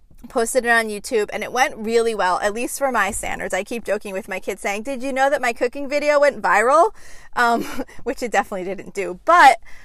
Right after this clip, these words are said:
I got, like, over eight hundred views. I got, like, thirty likes on it. I got some comments. So I was really pretty excited because I tried to start the, um,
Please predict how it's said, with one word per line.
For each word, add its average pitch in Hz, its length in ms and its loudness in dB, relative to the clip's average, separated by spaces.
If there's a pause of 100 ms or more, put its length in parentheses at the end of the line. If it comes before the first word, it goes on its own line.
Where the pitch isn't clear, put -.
(140)
I 254 160 4
got, 302 360 6
like, 302 220 -4
over 226 320 4
eight 269 200 -2
hundred 320 260 -4
views. 262 400 -4
I 208 80 0
got, 190 120 0
like, 202 140 -4
thirty 311 340 -2
likes 254 300 -2
on 254 160 0
it. 247 100 -2
I 226 120 -2
got 240 180 0
some 294 140 -8
comments. 254 500 -2
So 262 80 -2
I 214 160 0
was 220 180 -6
really 320 360 -2
pretty 277 340 -6
excited 220 580 -2
because 214 300 -8
I 202 220 0 (400)
tried 269 320 4
to 294 340 -4
start - 480 0
the, 214 240 -4
um, 185 380 -2